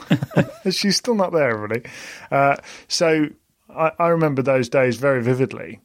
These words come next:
Um, and Tim Henman coming along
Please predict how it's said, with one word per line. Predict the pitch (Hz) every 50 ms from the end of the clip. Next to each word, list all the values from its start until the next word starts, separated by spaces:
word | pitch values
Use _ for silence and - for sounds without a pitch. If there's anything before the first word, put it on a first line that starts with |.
| _ _ _ _ -
Um, | 113 107 104 104 104 101 101 104 - - -
and | 117 113 110 110 110 113 104 - - - _ _ _ _ _ _ _ _ _ _ _ _ -
Tim | - - 143 131
Henman | 123 127 143 139 135 123 117 117
coming | 117 - 131 123 117 113
along | 113 107 101 98 98 98 101 104 104 110